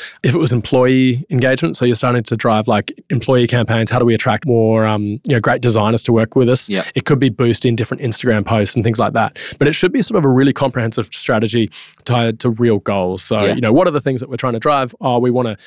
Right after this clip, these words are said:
Speaker 1: increase our database
Speaker 2: Mm-hmm.
Speaker 1: so we can start to remarket to people.
Speaker 2: Yep.
Speaker 1: So let's start to build audiences through LinkedIn, through Google Ads, and let's start to use our email marketing a lot better.
Speaker 2: Yeah.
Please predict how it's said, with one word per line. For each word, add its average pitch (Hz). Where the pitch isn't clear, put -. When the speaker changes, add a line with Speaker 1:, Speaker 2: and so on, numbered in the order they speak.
Speaker 1:
increase 139
our 117
database 104
Speaker 2:
Mm-hmm. 117
Speaker 1:
so 113
we 107
can 107
start 107
to 120
remarket 104
to -
people. 110
Speaker 2:
Yep. 98
Speaker 1:
So 120
let's 123
start 123
to 127
build 117
audiences 107
through 101
LinkedIn, 123
through 110
Google 104
Ads, 131
and 123
let's 139
start 123
to -
use 117
our 120
email 113
marketing 107
a 101
lot 98
better. 101
Speaker 2:
Yeah. 87